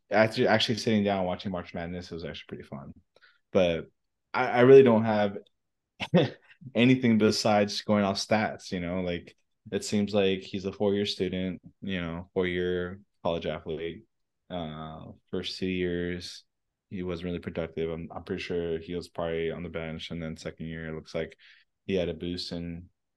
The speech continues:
his stats. And I, I just don't know if it translates. I know he was part of the March Madness and he, you know, w-, was part of some major wins, but I just don't know what his place is on this Clippers.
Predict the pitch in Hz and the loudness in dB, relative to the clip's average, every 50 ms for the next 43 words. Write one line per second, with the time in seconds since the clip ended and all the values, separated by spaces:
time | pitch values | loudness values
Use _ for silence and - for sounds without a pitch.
0 | _ 101 92 - - 101 104 117 90 - - - 85 85 82 78 80 95 - _ | _ -12 -12 -6 -4 -2 -2 -2 -4 -8 -10 -12 -10 -10 -8 -8 -10 -12 -14 _
1 | _ _ _ _ _ _ _ _ _ _ _ _ _ - 82 85 87 80 80 104 | _ _ _ _ _ _ _ _ _ _ _ _ _ -10 -8 -6 -6 -2 -2 0
2 | 113 120 120 143 135 127 123 123 120 110 107 - - 110 107 107 101 101 92 87 | 0 2 4 6 6 8 8 6 6 6 4 2 0 0 0 2 2 2 2 2
3 | 95 101 101 104 104 104 110 110 104 101 - - - - 101 98 98 95 95 95 | 2 2 2 2 0 0 2 0 0 0 -2 -6 -8 -6 -4 -2 -2 -2 -2 -4
4 | 92 92 - - 95 90 92 98 98 98 107 - - 85 87 90 95 90 87 87 | -4 -6 -6 -6 -6 -4 -4 -4 -4 -6 -8 -8 -8 -8 -8 -8 -8 -8 -6 -6
5 | 85 85 87 87 92 98 - - _ 98 95 90 82 80 82 87 - _ _ - | -8 -8 -8 -10 -10 -12 -16 -16 _ -8 -6 -6 -6 -6 -8 -10 -14 _ _ -10
6 | 95 90 85 80 73 78 - - _ _ _ _ _ _ _ _ _ _ 104 101 | -8 -8 -6 -6 -8 -10 -12 -18 _ _ _ _ _ _ _ _ _ _ -4 -4
7 | 98 - - - _ - 101 92 92 95 87 78 90 92 90 87 87 87 87 - | -4 -4 -6 -10 _ -2 0 2 2 2 2 0 0 -2 -2 -2 -2 -4 -6 -6
8 | - - - 92 87 87 85 82 92 87 87 90 90 92 98 104 - _ - 85 | -8 -6 -4 -4 -4 -4 -4 -6 -6 -6 -6 -6 -6 -6 -6 -8 -6 _ -4 -2
9 | 85 78 - - _ _ _ _ _ _ _ _ _ _ _ _ _ _ _ _ | -2 -4 -6 -10 _ _ _ _ _ _ _ _ _ _ _ _ _ _ _ _
10 | _ - - - _ - 76 101 98 95 92 92 - - 107 101 98 98 95 98 | _ -20 -20 -18 _ -4 -2 0 0 0 -2 -6 -2 0 2 2 2 2 0 0
11 | 98 98 95 92 90 90 92 87 76 82 101 104 101 98 95 90 95 104 92 - | 2 2 2 2 2 0 0 -2 -4 -4 -2 2 4 4 4 4 2 -4 -6 -6
12 | - - 113 101 101 101 - - 98 92 92 87 85 85 - - - - - _ | -2 0 2 2 2 0 0 0 0 0 0 -2 -6 -8 -10 -10 -12 -14 -16 _
13 | _ _ _ - 95 90 87 85 80 - - - 123 - - 82 - - - - | _ _ _ -8 -8 -6 -6 -6 -8 -6 -4 -4 -4 -4 -6 -8 -8 -8 -10 -12
14 | - | -12